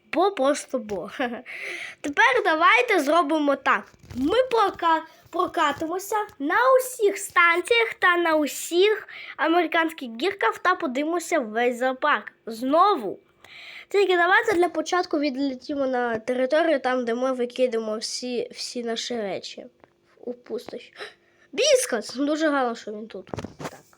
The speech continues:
Е. Та йо-моє.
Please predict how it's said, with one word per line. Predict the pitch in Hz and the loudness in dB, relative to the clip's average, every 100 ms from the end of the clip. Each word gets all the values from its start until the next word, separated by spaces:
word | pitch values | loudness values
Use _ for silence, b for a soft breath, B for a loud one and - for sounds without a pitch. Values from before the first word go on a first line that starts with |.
| _ _ _ _ _ _ _ _ _ _ _ _ _ _ _ _ _ _ _ _ _ _ _ _ _ _ _ _ _ _ _ _ _ _ _ _ _ _ _ _ _ _ - _ - | _ _ _ _ _ _ _ _ _ _ _ _ _ _ _ _ _ _ _ _ _ _ _ _ _ _ _ _ _ _ _ _ _ _ _ _ _ _ _ _ _ _ -20 _ -8
Е. | - - - - _ _ _ _ - - _ - _ _ | -8 -8 -20 -20 _ _ _ _ -20 -20 _ -20 _ _
Та | 233 | -4
йо-моє. | 302 370 320 285 233 | 0 0 0 -2 -2